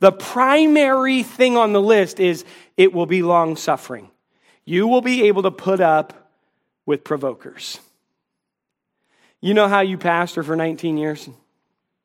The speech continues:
Long-suffering. Listen, both directions. Both directions. I would never have come to this church when it was pastored by a twenty-seven-year-old.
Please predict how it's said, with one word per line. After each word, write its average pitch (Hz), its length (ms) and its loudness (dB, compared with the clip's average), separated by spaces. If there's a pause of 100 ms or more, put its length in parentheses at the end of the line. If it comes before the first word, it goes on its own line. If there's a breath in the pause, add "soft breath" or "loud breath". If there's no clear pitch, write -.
(1500)
Long-suffering. 139 840 -6 (300)
Listen, 156 400 -6 (460)
both 151 280 -2
directions. - 880 -14 (1300)
Both 160 300 -2
directions. - 680 -12 (520)
I 175 180 0
would 175 220 0
never 170 340 -2
have 151 160 -8
come 156 220 -6
to 143 60 -6
this 131 180 -10
church 127 360 -12
when 135 120 -8
it 127 60 -12
was 123 100 -18
pastored 131 380 -8
by 127 120 -6
a 113 60 -10
twenty-seven-year-old. 117 960 -12